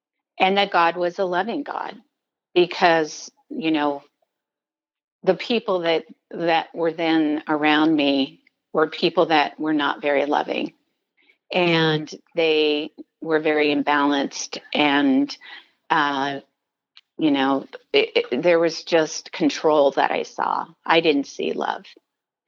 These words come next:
And so you know, that affected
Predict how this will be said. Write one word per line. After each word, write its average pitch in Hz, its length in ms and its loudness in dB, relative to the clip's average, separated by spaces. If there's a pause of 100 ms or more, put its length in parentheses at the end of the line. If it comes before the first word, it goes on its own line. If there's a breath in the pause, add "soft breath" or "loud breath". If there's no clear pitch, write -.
(320 loud breath)
And 175 300 2
so 165 640 2 (380)
you 220 80 0
know, 226 340 0 (440)
that 214 260 2
affected 240 540 -2